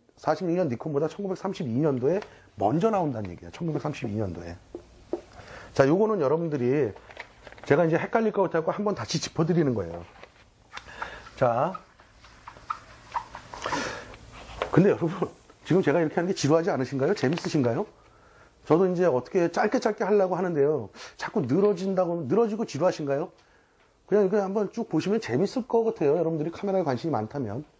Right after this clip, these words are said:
자, 그래갖고 아까 제가 말씀드렸죠. 니콘 아, 원이 탄생을 시작하면서 그 당시 오십 년대 우연찮게 육여가 반발해요. 그래갖고 종국 기자들이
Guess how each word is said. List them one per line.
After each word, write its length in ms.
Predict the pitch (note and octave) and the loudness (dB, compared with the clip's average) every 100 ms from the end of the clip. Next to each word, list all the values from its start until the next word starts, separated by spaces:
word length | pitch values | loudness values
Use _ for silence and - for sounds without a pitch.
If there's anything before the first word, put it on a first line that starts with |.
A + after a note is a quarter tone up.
| _ - - - - | _ -20 -20 -20 -16
자, 180 | - D#3+ | 2 4
그래갖고 760 | G3 A#3 G3+ C#3 C#3 E3 G2+ E2+ _ - - | 4 2 2 0 0 2 -2 -8 _ -6 -2
아까 240 | C#3+ G3 | 2 2
제가 160 | F#3+ F#3 | 0 -4
말씀드렸죠. 600 | D3 E3+ D#3 D3+ G3 F3 | -4 -4 -2 -2 0 -4
니콘 500 | E3 - F#3+ C#3+ G#2 | -4 -2 -2 -2 -6
아, 240 | - B2 - - - - - - | -10 -10 -10 -18 -20 -20 -20 2
원이 320 | B2+ E3+ G#3+ | 2 2 -2
탄생을 380 | - G#3 F#3+ F#3 | -2 0 0 0
시작하면서 920 | F#3+ F3 - - E3+ D#3+ E3+ A#3+ A#3+ | -2 -4 -16 -6 -2 -2 2 0 0
그 80 | D3+ | -2
당시 220 | D3+ D#3+ | -2 0
오십 260 | D3 C3 E3+ | -2 -2 0
년대 440 | D3+ C#3+ E3+ F3 | 0 0 -2 -2
우연찮게 640 | C3 A#2+ D#3 D3 C3+ F3+ | 0 2 2 0 -4 -4
육여가 360 | E3 A#2+ D3+ D3+ | -2 2 2 2
반발해요. 500 | A#2 A2+ A2 F#2+ F2+ | -2 -2 -2 -2 -6
그래갖고 260 | A#2+ B2 - | -8 -8 -6
종국 240 | B2+ C#3 | -2 -2
기자들이 500 | A#2+ A#2 B2+ G3 | 0 0 0 -2